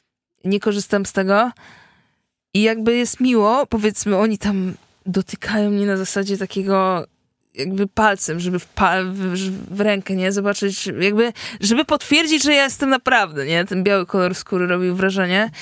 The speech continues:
E, łapali mnie za kolczyki jakieś tam, ale dalej czułam dobrą energię. No i tam była taka starsza, nie wiem, pewnie czyjaś matka, opiekunka też.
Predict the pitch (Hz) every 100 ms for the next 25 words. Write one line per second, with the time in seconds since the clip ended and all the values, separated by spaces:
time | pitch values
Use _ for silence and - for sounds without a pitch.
0 | - - - _ _ _ - 180 175 170
1 | 170 175 190 196 196 190 190 185 - 185
2 | - 196 185 - 185 175 180 202 196 226
3 | 277 254 269 269 254 262 247 240 233 233
4 | 220 196 175 165 175 - - - - _
5 | _ 196 226 247 233 233 226 214 202 -
6 | - 185 208 208 196 175 156 151 135 -
7 | - 190 190 170 - 165 - - 160 -
8 | - 147 143 151 - - - 202 170 170
9 | 170 160 160 160